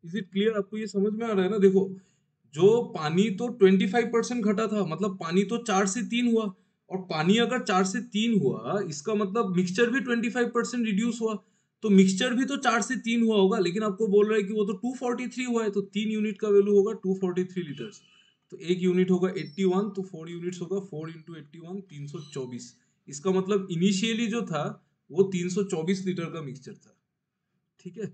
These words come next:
तो इनिशियली जो रेशियो था वो क्या है देख लो, four is क्या है ये, अ,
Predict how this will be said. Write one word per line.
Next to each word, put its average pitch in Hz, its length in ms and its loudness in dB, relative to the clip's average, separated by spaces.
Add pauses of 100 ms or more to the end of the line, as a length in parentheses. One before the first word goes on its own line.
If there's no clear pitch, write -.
(400)
तो 180 120 -20
इनिशियली 185 540 2
जो 185 120 6
रेशियो 165 380 2
था 180 140 0
वो 175 140 -2 (100)
क्या 160 100 -6
है 170 160 -6
देख 156 200 -10
लो, 180 100 -10 (720)
four 170 200 -12
is - 80 -6 (140)
क्या 160 120 -10
है 135 180 -4
ये, 120 100 -4
अ, 120 400 -12